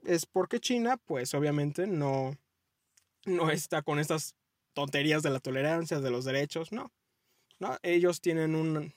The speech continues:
un sistema totalmente autoritario donde su imp-, lo importante es ganar dinero y mantener el poder, ¿no? Mientras que el occidente estamos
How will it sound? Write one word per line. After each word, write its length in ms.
un 160
sistema 420
totalmente 460
autoritario 600
donde 440
su 160
imp-, 140
lo 100
importante 500
es 80
ganar 280
dinero 240
y 20
mantener 300
el 80
poder, 260
¿no? 140
Mientras 300
que 60
el 60
occidente 400
estamos 480